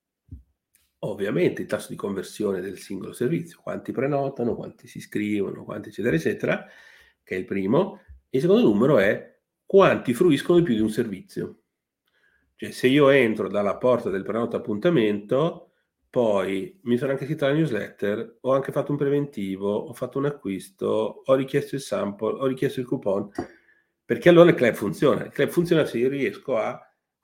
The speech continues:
catturarti da una porta, che è la tua esigenza di quel momento,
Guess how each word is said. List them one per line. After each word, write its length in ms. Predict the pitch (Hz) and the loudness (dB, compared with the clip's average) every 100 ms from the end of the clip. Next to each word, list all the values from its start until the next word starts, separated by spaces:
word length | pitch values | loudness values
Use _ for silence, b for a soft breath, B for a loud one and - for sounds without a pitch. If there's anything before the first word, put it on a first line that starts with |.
| _ _ _ - | _ _ _ -6
catturarti 420 | 120 123 135 123 | -4 0 -2 2
da 80 | 127 | 2
una 140 | 185 | 2
porta, 640 | 139 107 110 156 208 - _ | 2 0 2 0 -2 -4 _
che 100 | - | -20
è 40 | - | -20
la 100 | 110 | -12
tua 120 | 101 | -10
esigenza 300 | 98 104 101 | -10 -10 -10
di 80 | 95 | -4
quel 120 | 120 | 0
momento, 760 | 185 113 92 - 139 190 - | 0 0 -4 -4 -4 -4 -8